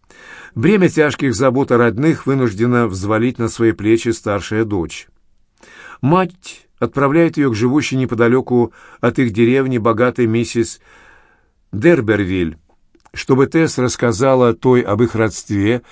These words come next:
и попросила о помощи. Девушка начинает работать в птичнике на территории поместья.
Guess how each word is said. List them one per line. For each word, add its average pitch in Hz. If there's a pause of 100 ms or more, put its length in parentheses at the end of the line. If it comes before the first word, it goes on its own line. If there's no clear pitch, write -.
(180)
и 127
попросила 117
о 131
помощи. 92 (1600)
Девушка 175
начинает 147
работать 131
в -
птичнике 151
на 123
территории 131
поместья. 95